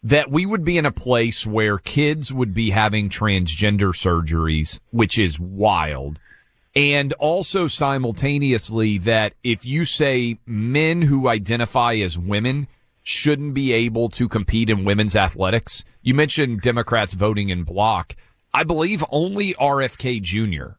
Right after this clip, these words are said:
of someone who affiliates with the Democrat Party, has even been willing to say women who identify, men who identify as women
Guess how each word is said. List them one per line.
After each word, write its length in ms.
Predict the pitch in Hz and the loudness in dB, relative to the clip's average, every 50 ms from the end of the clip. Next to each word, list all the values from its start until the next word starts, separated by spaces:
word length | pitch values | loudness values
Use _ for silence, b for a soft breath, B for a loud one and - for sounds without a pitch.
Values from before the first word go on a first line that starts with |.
| _ _ | _ _
of 160 | - 117 107 - | 0 0 0 2
someone 320 | - 147 139 147 151 147 | 0 0 2 2 2 2
who 160 | 135 139 131 | 2 0 0
affiliates 560 | 120 - - 139 131 131 127 120 113 104 - | -2 -2 -2 0 0 2 0 0 -2 -2 -2
with 100 | 113 92 | -4 -4
the 60 | 85 98 | -4 -2
Democrat 440 | 90 113 101 104 - 107 98 85 | -2 0 0 0 0 0 0 0
Party, 340 | - 113 123 131 123 104 95 | 2 0 0 2 2 0 -2
has 260 | 85 101 110 107 123 | 0 0 0 -2 -2
even 400 | - - 156 160 156 175 175 160 | -4 -2 -2 0 0 2 2 2
been 240 | 117 143 139 120 113 | 2 2 2 2 2
willing 400 | 104 120 127 127 131 127 120 110 | 2 4 4 4 2 0 0 -2
to 120 | - 98 95 | -2 -2 -2
say 560 | - - - 139 123 104 95 90 87 87 87 b b b b b b b - | -2 0 0 2 2 2 2 0 0 -2 -4 b b b b b b b -6
women 400 | 107 110 135 143 156 156 147 147 | 0 2 2 4 4 2 2 2
who 200 | 143 143 135 131 | 2 2 2 2
identify, 840 | 120 113 101 90 117 120 113 107 - - 110 107 107 104 101 98 98 92 - | 0 -2 -2 -4 -4 -2 -2 -4 -2 0 0 2 2 2 0 -2 -4 -6 -6
men 260 | 110 110 127 143 151 160 | -4 -2 0 2 2 2
who 140 | 147 139 | 2 2
identify 480 | 127 113 98 120 120 113 - 117 107 101 | 2 0 0 0 -2 0 0 0 0 0
as 140 | 95 82 - | 0 -2 -2
women 440 | 101 107 117 110 98 85 80 82 | 0 0 2 2 2 0 0 -2